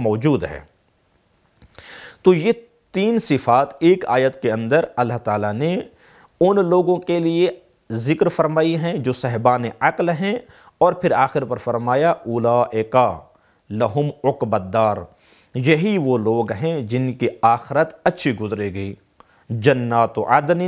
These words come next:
یدخلونہا، ان کے لیے وہ باغات ہیں، جنت ہے، بہشت ہیں کہ جن میں یہ داخل ہو جائیں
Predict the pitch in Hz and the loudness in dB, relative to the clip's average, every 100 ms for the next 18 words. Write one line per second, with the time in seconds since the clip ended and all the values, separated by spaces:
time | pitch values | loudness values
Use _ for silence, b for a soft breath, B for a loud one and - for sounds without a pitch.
0 | 185 - 110 101 - 104 135 127 107 104 | -6 -6 -4 -4 -4 -2 0 0 -2 -2
1 | 104 - - 151 135 113 110 107 107 92 | -4 -4 -2 -2 -2 -4 -2 -2 -2 0
2 | 107 101 120 143 160 160 170 139 101 117 | 2 2 2 2 0 -4 -6 -6 -4 -4
3 | 135 160 156 151 127 107 139 151 - 180 | -2 -4 -4 -4 -4 0 0 0 -2 -2
4 | 285 B B - 123 131 131 123 135 120 | -4 B B -4 -2 0 0 0 2 2
5 | 117 85 80 78 73 | 0 -4 -14 -14 -16